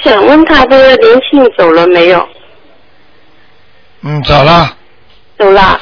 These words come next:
Speaker 2: 啊，不行，
Speaker 1: 那为什么
Speaker 2: 不行，不行，不行，不行。
Speaker 1: 还不行。
Speaker 2: 呃，在他肠胃这个地方。
Speaker 1: 对呀，对，我就正好在想说。
Speaker 2: 啊，你看看看，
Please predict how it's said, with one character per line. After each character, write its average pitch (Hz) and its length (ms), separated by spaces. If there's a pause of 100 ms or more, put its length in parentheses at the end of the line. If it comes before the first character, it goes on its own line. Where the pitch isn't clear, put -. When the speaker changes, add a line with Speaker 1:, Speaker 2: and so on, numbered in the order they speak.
Speaker 2:
啊， 185 220
不 349 120
行， 349 80
Speaker 1:
那 294 200
为 330 80
什 294 60
么 294 60
Speaker 2:
不 233 100
行， - 0
不 - 40
行， 185 180
不 185 80
行， 170 160
不 165 100
行。 156 240 (200)
Speaker 1:
还 214 160
不 240 140
行。 180 200 (120)
Speaker 2:
呃， 165 840 (1200)
在 185 180
他 196 240
肠 170 300
胃 202 100
这 180 100
个 170 80
地 160 140
方。 143 260 (480)
Speaker 1:
对 320 180
呀， 277 220
对， 269 140
我 214 120
就 262 120 (160)
正 208 140
好 170 160 (100)
在 240 80
想 143 480
说。 101 120
Speaker 2:
啊， - 60 (680)
你 - 60 (140)
看 139 160
看 143 160
看， 139 320